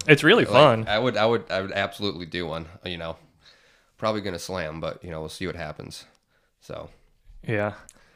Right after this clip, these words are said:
Speaker 1: That's why they make, they make special cones that, like, are supposed to, like, go away when you hit them, so they don't get stuck under your wheel.
Speaker 2: Oh
Speaker 1: But
Speaker 2: my
Speaker 1: it
Speaker 2: gosh.
Speaker 1: still happens.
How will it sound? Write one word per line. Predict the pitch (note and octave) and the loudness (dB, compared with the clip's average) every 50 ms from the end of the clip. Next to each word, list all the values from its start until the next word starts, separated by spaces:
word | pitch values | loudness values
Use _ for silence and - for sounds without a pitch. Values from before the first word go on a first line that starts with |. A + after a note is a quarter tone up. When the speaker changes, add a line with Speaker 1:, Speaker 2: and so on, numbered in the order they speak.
| _ _ - | _ _ -6
Speaker 1:
That's | - C3 - | -2 4 8
why | C#3+ C3+ | 8 8
they | C3+ | 8
make, | C3 C3 B2+ B2 - - - A#2+ | 8 6 4 0 -2 -8 -16 -6
they | A2 A#2 B2 | 0 2 4
make | C3 C3 A#2+ | 4 2 2
special | - - A#2+ A#2 - - A#2+ | 2 2 0 2 0 -2 -4
cones | - - A2 A2 A2+ A2 G#2+ | -2 -2 0 0 0 -2 -4
that, | - A2 | -6 -4
like, | A2+ A2+ G#2 G#2+ G#2 - - - - - _ _ _ _ _ _ _ _ _ _ - - | -2 -2 -2 -2 -4 -6 -12 -20 -20 -20 _ _ _ _ _ _ _ _ _ _ -2 0
are | A#2+ | 0
supposed | G#2+ - B2 - - A2+ G#2+ - - | 0 0 0 2 2 2 2 0 -2
to, | A#2 | -2
like, | A2 G#2 G#2 - - - - A#2+ A2+ | 0 0 -2 -4 -8 -14 -16 -6 -2
go | - A2+ A2 A2 | 2 2 4 4
away | G#2+ G#2 G#2+ G#2+ G#2 G#2 | 4 2 2 2 2 2
when | G2+ G#2 G2+ | 0 -2 -4
you | G2+ | -6
hit | G2+ - A2+ - | -6 -6 -8 -8
them, | - A2 G#2 G#2 G#2 G2+ - - _ _ - - - - - - | -6 -6 -6 -6 -6 -10 -12 -18 _ _ -20 -20 -20 -20 -20 -20
so | - - - G#2+ | -10 -6 -4 -2
they | G#2 G#2 | -2 -2
don't | G#2 G#2 | -2 -2
get | G#2 G#2 - | -4 -6 -8
stuck | - - G#2+ - G#2+ | -8 -8 -8 -6 -6
under | G#2 G#2 | -6 -4
your | G#2 G#2 | -4 -2
wheel. | G2+ G#2 G#2 G#2 G#2 G#2+ - _ - - - - - | -2 -2 -2 -2 -2 -4 -4 _ -20 -20 -20 -20 -14
Speaker 2:
Oh | - - G2 | -4 0 2
Speaker 1:
But | A2+ G#2+ | 2 4
Speaker 2:
my | A2 F#2 | 2 0
Speaker 1:
it | E2+ - | -2 -4
Speaker 2:
gosh. | G2 F2+ E2+ E2+ | -4 -4 -2 -2
Speaker 1:
still | F2 F2 A#2 G2 | 0 0 0 0
happens. | G#2 G2 G2 - G#2+ G#2+ G#2 - - | 0 -2 -4 -4 -6 -8 -8 -10 -12